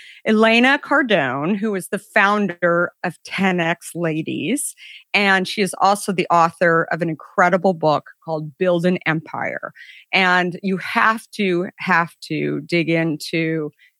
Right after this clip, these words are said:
everything that she's doing. She has some incredible conferences as well that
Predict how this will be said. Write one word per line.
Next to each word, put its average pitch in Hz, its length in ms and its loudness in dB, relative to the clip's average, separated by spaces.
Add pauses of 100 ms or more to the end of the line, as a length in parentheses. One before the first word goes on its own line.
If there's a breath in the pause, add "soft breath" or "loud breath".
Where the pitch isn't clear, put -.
everything 208 480 0
that 170 120 2
she's 160 320 -6
doing. 156 580 -2
She - 160 -6
has 160 140 -2
some 160 180 -8
incredible 180 600 0
conferences 156 720 -6
as 160 180 -6
well 156 340 2
that 156 220 0